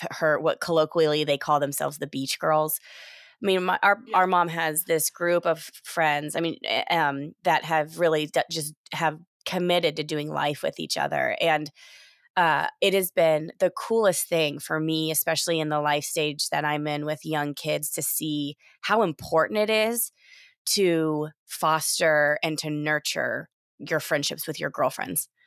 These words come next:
Speaker 2: Um, sparked something in me that I was, uh, thinking about that as well, where growing up, and I feel like you had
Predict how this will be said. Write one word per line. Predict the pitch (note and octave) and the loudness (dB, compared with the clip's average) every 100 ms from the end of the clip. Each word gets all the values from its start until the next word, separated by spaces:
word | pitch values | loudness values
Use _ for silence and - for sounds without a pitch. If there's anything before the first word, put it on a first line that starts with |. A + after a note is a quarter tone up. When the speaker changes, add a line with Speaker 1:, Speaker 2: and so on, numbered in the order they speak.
| _ _ _ | _ _ _
Speaker 2:
Um, | F#3+ E3+ D3 E3+ F#3 _ _ _ _ _ _ - | -8 -6 -8 -12 -18 _ _ _ _ _ _ -20
sparked | - - A3 A3+ - | -12 -4 -4 -4 -6
something | C4 B3 A#3 G#3 | -6 -4 -4 -6
in | F3+ F3+ | -6 -8
me | G3+ G#3+ | -6 -6
that | F#3 E3+ - | -4 -6 -6
I | F3 F3 | -8 -4
was, | F3+ F3+ F3+ - | -4 -4 -6 -10
uh, | F3+ E3+ E3+ E3+ - - - _ _ _ _ _ | -8 -8 -8 -10 -12 -14 -20 _ _ _ _ _
thinking | A3 B3 B3+ | -8 -8 -8
about | G#3 F#3 F3 | -6 -6 -4
that | F3+ F3 | -4 -4
as | E3+ F3+ | -6 -8
well, | F#3+ G3+ G#3 G3 | -2 0 0 -2
where | F3+ E3+ E3 E3+ - _ | -6 -8 -8 -10 -14 _
growing | - A3 A3 G3 | -4 -4 -4 -4
up, | G#3 F#3 - _ G3+ | -4 -4 -6 _ -10
and | F3+ E3+ F#3 - | -6 -6 -6 -12
I | F#3+ | -12
feel | F#3+ F4 | -8 -6
like | D4 G#3 - | -6 -8 -12
you | F#3 | -12
had | F3 F3 | -10 -12